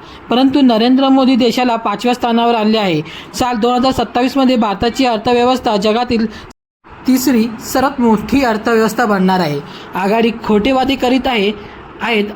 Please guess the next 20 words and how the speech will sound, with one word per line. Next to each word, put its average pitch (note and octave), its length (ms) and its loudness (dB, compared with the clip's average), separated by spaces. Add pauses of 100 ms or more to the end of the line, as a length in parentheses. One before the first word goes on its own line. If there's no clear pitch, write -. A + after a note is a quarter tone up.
अशी G3+ 300 -2
टीका A#3 420 -2 (120)
अमित G3+ 240 2
शहा G#3+ 220 -2
यांनी G#3 240 2
केली F3+ 260 0
आहे. C#3+ 160 -2 (460)
तीनशे A3 280 2
सत्तर A#3 540 -2
कलम G#3+ 340 0
परत G#3+ 380 0
आणण्याच्या G3+ 480 0
वल्गना. E3 460 0 (580)
अमित G#3 260 2
शहा B3+ 340 -2
यावेळी G3+ 400 2
म्हणाले G#3 320 2
की G3+ 300 2
राहुल F#3 340 0
गांधी G3+ 360 2